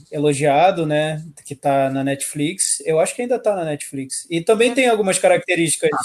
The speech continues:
Speaker 1: desse
Speaker 2: deve
Speaker 1: filme
Speaker 2: estar. Em
Speaker 1: an-,
Speaker 2: Primeiro Corpo
Speaker 1: anterior.
Speaker 2: Celeste.
Speaker 1: É, e, e isso eu acho bem, bem marcante o que o, o que o Chico falou, porque ela parece pegar uma tradição mesmo do cinema italiano e tentar, é,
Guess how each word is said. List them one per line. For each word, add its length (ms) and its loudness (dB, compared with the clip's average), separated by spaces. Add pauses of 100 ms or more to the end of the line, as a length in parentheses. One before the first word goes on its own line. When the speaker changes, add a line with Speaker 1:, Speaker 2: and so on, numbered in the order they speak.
(180)
Speaker 1:
desse 360 -4
Speaker 2:
deve 100 -2
Speaker 1:
filme 200 0
Speaker 2:
estar. 280 4
Em 680 -6
Speaker 1:
an-, 60 2
Speaker 2:
Primeiro 280 0
Corpo 60 0
Speaker 1:
anterior. 280 4
Speaker 2:
Celeste. 680 -8 (480)
Speaker 1:
É, 420 6
e, 160 -6
e 220 -6
isso 200 -4 (140)
eu 180 4
acho 220 0
bem, 340 -4
bem 120 0
marcante 440 -4
o 60 -12
que 140 -8
o, 80 -4
o 160 -6
que 100 -8
o 60 -4
Chico 260 -8
falou, 320 0
porque 240 -4
ela 220 4
parece 440 2
pegar 380 4
uma 160 -2
tradição 800 0
mesmo 340 -4
do 80 -10
cinema 320 -6
italiano 640 -2
e 60 -6
tentar, 680 2 (440)
é, 640 2